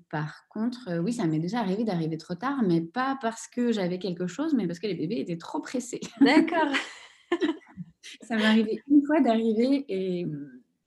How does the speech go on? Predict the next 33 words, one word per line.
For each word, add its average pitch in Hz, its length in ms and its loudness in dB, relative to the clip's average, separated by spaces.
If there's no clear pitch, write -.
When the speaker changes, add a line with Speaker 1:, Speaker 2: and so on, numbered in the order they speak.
Speaker 1:
et 233 60 2
ben, 190 140 4
il 180 100 0
était 220 180 -2
déjà 180 240 2
là. - 280 -4
Donc, 170 440 0
heu, 165 60 -2
Speaker 2:
D'accord. 226 300 -4
Speaker 1:
le 147 80 -10
petit 190 160 -14
Speaker 2:
Donc 220 200 0
Speaker 1:
bébé - 20 0
était 226 200 -6
Speaker 2:
tu, 220 320 -4
Speaker 1:
déjà - 20 -
Speaker 2:
tu 214 180 -12
fais 220 160 -2
quand 220 100 0
même 220 140 0
quelques 220 300 -2
photos, 220 380 -4
je 220 60 -2
me 202 160 -4
doute, 208 200 -6
du 196 160 -12
coup, 214 240 -10
du, 190 240 -12
du 196 180 -12
tissage, 214 720 -2
du 202 160 -10
postpartum, 196 840 -10
heu, 190 100 -12